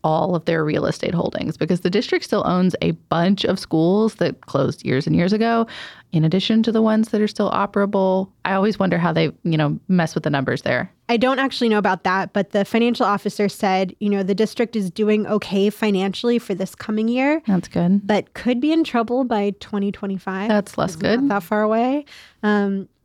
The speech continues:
Speaker 2: partly, at least he said, because of rising tuition payments at charter and cyber schools, which, you know, the district is on the hook for.
Speaker 1: Right. Um,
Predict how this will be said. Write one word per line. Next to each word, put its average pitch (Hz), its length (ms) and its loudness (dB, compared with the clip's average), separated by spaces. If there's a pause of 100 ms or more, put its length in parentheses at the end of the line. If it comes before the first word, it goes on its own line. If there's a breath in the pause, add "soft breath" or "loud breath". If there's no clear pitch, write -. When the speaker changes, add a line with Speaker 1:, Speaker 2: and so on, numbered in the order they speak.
(120)
Speaker 2:
partly, 240 680 2
at 214 200 -2
least 220 240 -4
he 233 100 -4
said, 214 260 -2
because 208 360 -2
of 190 180 0
rising 202 420 0
tuition 214 440 -4
payments 214 480 -2
at 190 160 -4
charter 208 340 -2
and 190 220 -2
cyber 196 360 -4
schools, - 380 -12
which, 202 260 -10
you 208 60 -6
know, 196 140 -2
the 196 80 -2
district - 440 -4
is 202 80 -8
on 202 140 -2
the 196 80 -4
hook - 220 -14
for. - 400 -16 (200)
Speaker 1:
Right. 165 360 0 (120)
Um, 170 360 2